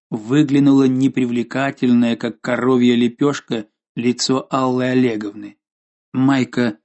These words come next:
сверкая зубами и глазами, тащила мотоциклиста вон из пропотевшей бедами квартиры. «Какая тоненькая», подумал Борис, «можно сомкнуть пальцы у нее на талии». «Откуда ж ты меня знаешь?»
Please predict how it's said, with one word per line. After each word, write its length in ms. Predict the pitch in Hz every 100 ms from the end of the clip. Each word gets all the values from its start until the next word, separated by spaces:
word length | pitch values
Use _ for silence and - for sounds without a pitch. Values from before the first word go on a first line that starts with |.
| _
сверкая 540 | - 127 113 - 123
зубами 600 | 117 117 113 127 131 120
и 40 | 117
глазами, 680 | 117 117 120 139 123 107 _ _ _ -
тащила 600 | 127 - 160 135 131 123 _ _
мотоциклиста 800 | 139 - 113 - 127 135 - 131
вон 380 | 110 123 143 135
из 120 | 120
пропотевшей 760 | - 123 123 113 135 127 - 131
бедами 420 | 117 120 113 113
квартиры. 640 | 110 120 110 - 113 104 _ _ _ _ _ _
«Какая 320 | 120 - 123
тоненькая», 720 | 117 - 143 143 123 113 123
подумал 420 | 120 120 120 120 117
Борис, 380 | 120 120 110 - _ _ _
«можно 300 | 139 147 139
сомкнуть 580 | 135 143 139 - 151 147
пальцы 480 | - 156 135 - 120
у 80 | 113
нее 320 | 113 113 123
на 140 | 120
талии». 460 | 113 117 110 107 101 _ _ _ _ _ _ _
«Откуда 440 | 117 - - 120
ж 60 | 107
ты 120 | 131
меня 240 | 127 131 123
знаешь?» 440 | 131 127 95